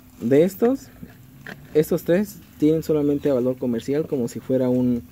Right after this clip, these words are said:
una piedra de colección, nada más. El único que tiene un verdadero valor es este. Como piedra de colección vale más que como cortado. ¿Por qué? Porque nosotros, al querer cortar este diamante para hacerlo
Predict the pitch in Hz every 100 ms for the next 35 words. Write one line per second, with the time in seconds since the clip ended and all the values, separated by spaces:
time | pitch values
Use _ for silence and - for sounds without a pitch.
0 | - - - - 131 135 135 131 123 117
1 | 110 151 117 107 - - - - 104 110
2 | 127 117 104 104 - - - - - -
3 | - - - - - - - - - -
4 | 135 175 165 127 139 151 151 151 147 131
5 | 123 120 131 135 123 - 110 113 139 131
6 | 131 117 120 - - - - - - -
7 | - - - - - - - - - -
8 | 131 127 170 170 160 127 120 156 151 143
9 | 135 139 135 - 117 113 117 143 135 120
10 | 131 - 170 185 - - - - - -
11 | 135 139 131 165 - 196 - - 120 117
12 | 135 151 160 151 151 151 - 123 123 135
13 | 135 147 117 107 107 123 127 117